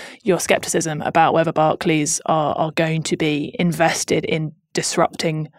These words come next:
the industry more broadly. Um, we know that,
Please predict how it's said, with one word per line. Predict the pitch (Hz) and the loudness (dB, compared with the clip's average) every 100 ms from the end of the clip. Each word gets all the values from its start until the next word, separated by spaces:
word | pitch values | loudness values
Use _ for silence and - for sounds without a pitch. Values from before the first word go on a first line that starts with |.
| - - | -8 2
the | 190 | 4
industry | 175 160 - 165 156 | 4 2 0 0 0
more | 151 147 | -2 -4
broadly. | 160 156 160 - 170 - - | 0 0 0 0 -2 -2 -2
Um, | 151 156 - | -4 -4 -2
we | 185 | 2
know | 180 180 175 165 | 4 6 4 4
that, | 160 156 | 4 2